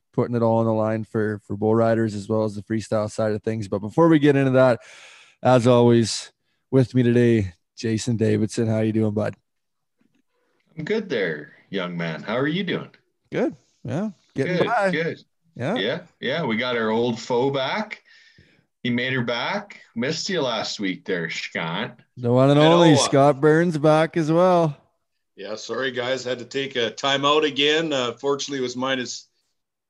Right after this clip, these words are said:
Speaker 3: sixty-two hundred below here, and things
Speaker 2: <laughs>
Speaker 3: kinda caught up to me.
Speaker 2: Sixty-two hundred.
Speaker 3: <clears throat> So,
Speaker 2: What
Speaker 3: uh,
Speaker 2: a
Speaker 3: no,
Speaker 2: deep
Speaker 3: but you
Speaker 2: freeze
Speaker 3: know
Speaker 2: we were in.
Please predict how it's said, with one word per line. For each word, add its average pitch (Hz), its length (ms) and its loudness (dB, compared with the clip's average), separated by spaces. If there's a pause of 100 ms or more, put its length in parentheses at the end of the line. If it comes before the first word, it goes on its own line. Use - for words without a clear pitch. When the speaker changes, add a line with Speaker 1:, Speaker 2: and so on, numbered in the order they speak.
(100)
Speaker 3:
sixty-two 135 720 -6
hundred 127 300 -4
below 123 320 0
here, 123 420 -2
and - 180 -8
things 113 280 -8
Speaker 2:
<laughs> - 60 -12
Speaker 3:
kinda 117 240 -6
caught 117 260 -4
up 113 160 -2
to - 40 -12
me. 98 60 -6
Speaker 2:
Sixty-two 165 140 -6
hundred. 85 240 -10 (720)
Speaker 3:
<clears throat> 123 340 -8
So, 127 340 -2
Speaker 2:
What 110 240 2
Speaker 3:
uh, 92 120 -2
Speaker 2:
a 82 80 -10
Speaker 3:
no, 147 220 2
Speaker 2:
deep 104 300 -2
Speaker 3:
but 147 160 2
you 147 60 2
Speaker 2:
freeze - 20 2
Speaker 3:
know 165 80 0
Speaker 2:
we 90 140 -8
were 87 320 -8
in. 82 140 -12